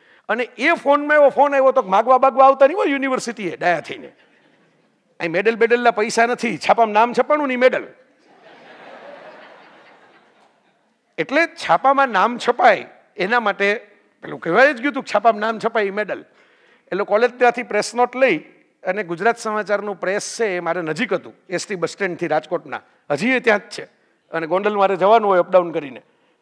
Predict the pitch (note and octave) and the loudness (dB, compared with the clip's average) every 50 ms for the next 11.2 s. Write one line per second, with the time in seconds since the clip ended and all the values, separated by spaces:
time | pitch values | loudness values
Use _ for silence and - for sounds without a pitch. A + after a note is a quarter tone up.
0 | _ _ _ _ _ _ _ _ _ _ _ _ _ _ - C4+ C#4 D4+ D4+ G3 | _ _ _ _ _ _ _ _ _ _ _ _ _ _ -2 0 0 0 0 -2
1 | A3 C4 D#4 D#4+ D4 C#4 - - _ _ _ _ _ _ _ _ _ - G#3+ A#3 | -2 0 2 2 0 0 -4 -12 _ _ _ _ _ _ _ _ _ -12 -12 -8
2 | G3 A#3 B3 A#3+ G3+ E3+ G#3 A#3 A#3 A#3+ G#3+ F3+ G#3 A#3+ A#3+ G#3 F#3 F3 D#3+ - | -2 0 0 0 0 0 -2 -2 0 -2 0 4 4 6 6 6 4 4 -6 -10
3 | D3 C3 C3+ C3+ A#2+ A#2 B2+ - - - G#2+ G2+ F2 - _ _ _ _ _ - | -12 -16 -14 -16 -16 -16 -14 -10 -6 -6 -6 -6 -8 -12 _ _ _ _ _ -20
4 | - - F#3+ F3+ G#3 G3 G#3+ G3+ G3 F3+ E3 E3+ F3 G#3+ G3 F3 E3+ E3 E3 E3 | -10 -4 -2 -2 0 2 2 0 0 0 -4 -2 0 0 0 0 0 -4 -4 -2
5 | E3 E3 D#3+ D#3+ - _ _ _ _ _ _ - C#3+ C3+ E3+ - A3 E3 D#3+ E3 | -2 -2 -2 -2 -4 _ _ _ _ _ _ -12 -6 -2 -2 -2 -2 -4 -8 -10
6 | - _ - - D#3+ D#3 D3 C#3+ D3+ E3 F3 D#3+ - E3+ D3 - D#3 A2 - E3 | -16 _ -12 -10 -10 -10 -10 -8 -2 0 0 0 0 -4 -8 -8 -8 -8 -8 -8
7 | E3+ E3+ G3 - A3 G#3 C#3+ A#2+ F2 - _ _ _ _ _ _ _ _ _ - | -6 -6 -4 -2 -4 -4 -4 -6 -12 -12 _ _ _ _ _ _ _ _ _ -12
8 | G3 G3+ G#3 G#3+ A3 G#3+ F#3+ F3+ D3 E3+ G#3 A#3+ B3+ B3 A#3 G#3+ A3 G3+ D3+ - | -8 -8 -8 -10 -10 -18 -18 -10 -2 2 4 4 4 4 4 2 0 -2 -2 -6
9 | - - F4+ E4+ - G3 F#3+ D3 B2+ A2+ - _ _ _ _ _ _ _ _ _ | -4 -2 -2 0 2 2 0 0 0 -8 -10 _ _ _ _ _ _ _ _ _
10 | _ _ _ _ _ _ _ - C#3 C#3+ - F#3+ A3 B3+ C4 D4+ D#4+ C#4+ B3+ A#3 | _ _ _ _ _ _ _ -18 -18 -14 -10 -8 -8 -6 -4 -4 -4 0 0 -2
11 | A3 - A3+ | 0 0 -2